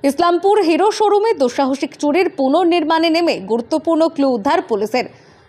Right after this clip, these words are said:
গত মাসে মুর্শিদাবাদ জেলার ইসলামপুর থানার অন্তর্গত আলিশা মোটরস হিরো শোরুমে ঘটে এক দুঃসাহসিক চুরির ঘটনা।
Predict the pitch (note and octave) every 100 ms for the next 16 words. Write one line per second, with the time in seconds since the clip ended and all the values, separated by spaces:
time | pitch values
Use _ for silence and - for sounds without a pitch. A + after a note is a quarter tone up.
0 | - G3+ C#4+ D4 G4+ A4 - A4+ D#4 -
1 | B3+ C4 B3+ C4 C4 D4 F#4 D#4+ A#3+ A#3
2 | B3+ B3+ B3+ B3 B3+ A#3 E4+ F#4+ F#4 G3
3 | - - - C4+ D4+ D#4+ G#4+ F4 E4 G4+
4 | - C#4+ D4 D4 D4+ C4+ C#4+ F#4 C4 A#3+
5 | C#4 F#3+ - B3 A#3+ G3+ B3 - C4 C4+
6 | D#4 D4 C#4+ D4 D4 D#4+ - A3+ G#3+ A#3